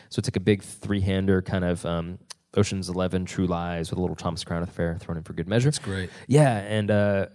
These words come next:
Speaker 1: it's a pretty, pretty good pitch. We
Speaker 2: And is
Speaker 1: took
Speaker 2: it the same group? Is it Universal Legendary?
Speaker 1: It's,
Speaker 2: Is that
Speaker 1: it's,
Speaker 2: the
Speaker 1: uh, yeah, Boeflin's producing, Dwayne's producing, uh, I'm writing, directing, and I think producing,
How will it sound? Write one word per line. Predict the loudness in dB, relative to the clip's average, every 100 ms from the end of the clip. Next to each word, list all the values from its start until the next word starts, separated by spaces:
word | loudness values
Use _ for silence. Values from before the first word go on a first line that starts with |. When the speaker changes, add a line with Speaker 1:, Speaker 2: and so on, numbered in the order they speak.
| -10
Speaker 1:
it's | -10 -8
a |
pretty, | 0 4 4 4
pretty | 0 0
good | 0
pitch. | 2 0 0 2
We |
Speaker 2:
And | 4
is | 4
Speaker 1:
took |
Speaker 2:
it | 4
the |
same | 4 4 4
group? | 6 4
Is | 4
it | -2 -2
Universal | 0 4 4 2 4
Legendary? | 2 2 0 6
Speaker 1:
It's, | 6
Speaker 2:
Is | 6
that | 4
Speaker 1:
it's, | 6
Speaker 2:
the | 6 8 8 6
Speaker 1:
uh, |
yeah, | 2
Boeflin's | 2 4 4 2 2
producing, | 4 4 4 2 2 0
Dwayne's | 0 0
producing, | -2 -2 0 0 -2 -2
uh, | -2 0 0 0
I'm | 2 2
writing, | 0 2
directing, | 0 0 -4 -4
and | -6
I |
think | -8 -10 -10 _
producing, | -8 -6 -6